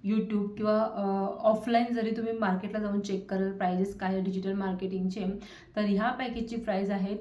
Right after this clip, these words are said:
थर्टी थाउजंड, तीस हजार रुपये देऊन तुम्ही हा बिझनेस स्टार्ट करू शकतात. ओके, म्हणजे तुम्हाला तर शॉकच झालं, "मॅम, आम्ही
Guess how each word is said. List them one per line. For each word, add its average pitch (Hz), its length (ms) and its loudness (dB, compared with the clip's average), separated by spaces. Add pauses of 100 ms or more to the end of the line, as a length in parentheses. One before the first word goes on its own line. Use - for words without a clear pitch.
थर्टी 208 360 -2
थाउजंड, 185 380 -6 (580)
तीस 302 260 2
हजार 208 460 2 (120)
रुपये 208 420 0
देऊन 190 380 2
तुम्ही 202 380 0
हा 202 140 -4
बिझनेस 196 420 0
स्टार्ट 190 280 -6
करू 185 220 0
शकतात. 190 520 -6 (340)
ओके, 202 280 -8
म्हणजे 208 500 -6
तुम्हाला 202 220 0
तर 226 80 0
शॉकच 196 340 -2
झालं, 190 260 2
"मॅम, 190 140 4
आम्ही 202 340 2